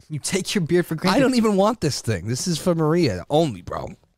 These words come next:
Speaker 2: I don't
Speaker 1: Yeah.
Speaker 2: want this fucking thing. I like, I like
Speaker 1: You don't
Speaker 2: a
Speaker 1: want
Speaker 2: little bit more than five o'clock shadow. Like, I want, I want nine thirty shadow.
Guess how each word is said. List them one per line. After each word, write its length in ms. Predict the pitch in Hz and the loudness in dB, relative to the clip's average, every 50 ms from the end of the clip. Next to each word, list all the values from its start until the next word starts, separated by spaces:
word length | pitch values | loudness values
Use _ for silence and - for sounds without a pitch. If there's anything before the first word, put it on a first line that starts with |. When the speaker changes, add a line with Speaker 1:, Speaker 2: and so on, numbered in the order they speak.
| _ _ _ _ _ _ - | _ _ _ _ _ _ -4
Speaker 2:
I 60 | 135 | 0
don't 100 | 180 160 | 2 2
Speaker 1:
Yeah. 100 | 170 151 | 2 2
Speaker 2:
want 120 | 107 101 | 0 -2
this 100 | 98 92 - | -8 -12 -10
fucking 240 | 117 110 - 117 | -10 -10 -10 -8
thing. 80 | 127 147 | -6 -2
I 100 | 147 180 | 0 0
like, 200 | 220 214 185 - | 2 0 0 0
I 140 | - 147 196 | 0 0 2
like 180 | 208 208 180 151 | 2 2 2 4
Speaker 1:
You 80 | 185 | 4
don't 160 | 190 196 185 170 | 4 4 4 4
Speaker 2:
a 40 | |
Speaker 1:
want 160 | 175 180 190 180 | 4 4 4 4
Speaker 2:
little 160 | 185 202 196 | 4 2 2
bit 160 | 180 202 185 | 2 0 0
more 220 | 156 151 156 160 151 | 0 2 2 2 2
than 100 | 143 131 | 2 0
five 200 | - 139 131 123 | 0 0 0 0
o'clock 280 | 117 - - 117 107 - | -2 -2 -4 -4 -4 -4
shadow. 340 | - 110 95 82 76 - 85 | -6 -6 -6 -6 -8 -10 -8
Like, 160 | 113 117 131 | -4 -2 0
I 60 | 151 | 2
want, 220 | 170 185 180 160 - - - - 147 135 131 131 - | 2 2 0 0 -4 -10 -18 -10 -8 -6 -6 -4 -2
I 100 | 135 156 | 0 2
want 200 | 175 170 156 139 | 2 2 2 0
nine 340 | 135 135 131 139 147 156 156 | 0 0 2 2 2 0 -2
thirty 360 | 139 - 143 139 135 127 117 113 | -2 0 0 0 0 0 -2 -4
shadow. 360 | - - 113 90 85 73 - | -4 -4 -4 -4 -6 -8 -12